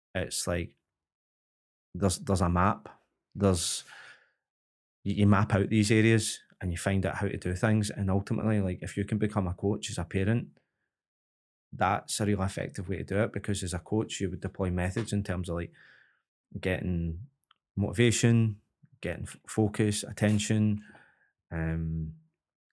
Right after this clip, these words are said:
collaborating, trust, all the things that we do as a coach,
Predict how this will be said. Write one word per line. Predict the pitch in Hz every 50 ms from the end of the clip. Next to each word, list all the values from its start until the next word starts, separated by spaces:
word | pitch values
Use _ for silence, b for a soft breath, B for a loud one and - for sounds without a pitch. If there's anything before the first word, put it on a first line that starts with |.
| _ _
collaborating, | - 104 95 104 104 104 107 107 107 71 104
trust, | - - 110 110 117 - - - - _ - - - _ _ _ _ _ _ _ _ _
all | 104 104 107
the | 117 113
things | 110 - 104 104 95 -
that | -
we | -
do | 90 - 98
as | 92 85
a | 87
coach, | - - 98 101 - - - - -